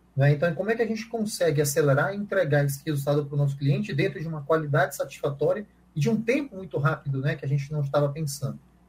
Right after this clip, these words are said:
Então, tem sido um desafio, não só pra, pra nossa empresa, mas pra todas as empresas, entregar realmente um, um serviço, é, é, da forma que o nosso consumidor espera.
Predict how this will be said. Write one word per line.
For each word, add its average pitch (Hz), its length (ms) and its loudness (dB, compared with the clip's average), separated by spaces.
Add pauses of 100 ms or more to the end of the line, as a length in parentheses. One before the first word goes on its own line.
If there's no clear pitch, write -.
(140)
Então, 160 320 0 (320)
tem 175 140 -2
sido 214 260 0
um 202 60 -4
desafio, 170 680 -2
não 180 160 -2
só 156 260 2
pra, 143 220 4
pra 135 320 2
nossa 143 320 2
empresa, 156 300 2
mas 147 160 0
pra 147 140 -2
todas 185 440 0
as 143 160 4
empresas, 165 380 -4
entregar 170 600 0 (320)
realmente 147 720 2 (280)
um, 147 260 4
um 147 60 2
serviço, 151 720 0
é, - 60 -4
é, - 280 -8 (180)
da 143 140 0
forma 156 420 2
que 139 140 -6
o 143 60 2
nosso 143 220 4
consumidor 143 500 0
espera. 110 420 -4